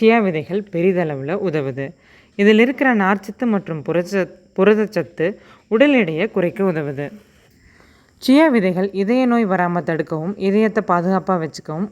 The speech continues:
உதவுது. இதில் இருக்கும் கால்சியம், பாஸ்பரஸ், மெக்னீசியம் எலும்புகளை ஆரோக்கியமா வச்சுக்க உதவி செய்யுது. உடம்புல உள்ள நீர்ச்சத்து அளவை குறையாம வச்சுக்க சியா விதைகள் கோடை காலத்துல சாப்பிட்றதுனால வெப்பத்திலிருந்து உடம்ப பாதுகாப்பா வச்சுக்க உதவுது.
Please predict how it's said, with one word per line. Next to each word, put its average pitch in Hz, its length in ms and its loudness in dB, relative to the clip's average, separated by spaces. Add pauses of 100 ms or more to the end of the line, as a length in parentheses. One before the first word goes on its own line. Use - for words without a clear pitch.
உதவுது. 147 480 -6 (400)
இதில் 196 240 4
இருக்கும் 254 380 2
கால்சியம், 190 560 0
பாஸ்பரஸ், 180 600 -4
மெக்னீசியம் 175 680 -4 (100)
எலும்புகளை 226 540 2
ஆரோக்கியமா 180 640 2
வச்சுக்க 139 400 -8
உதவி 156 440 -4
செய்யுது. 143 300 -8 (720)
உடம்புல 294 440 4
உள்ள 208 160 4
நீர்ச்சத்து 208 500 0
அளவை 165 360 -2
குறையாம 175 420 -2
வச்சுக்க 151 460 -6 (100)
சியா 220 220 2
விதைகள் 170 440 -2
கோடை 202 320 0
காலத்துல 175 480 -2
சாப்பிட்றதுனால 143 600 -6 (520)
வெப்பத்திலிருந்து 185 840 2 (120)
உடம்ப 190 420 0
பாதுகாப்பா 175 460 0
வச்சுக்க 151 460 -6
உதவுது. 143 440 -6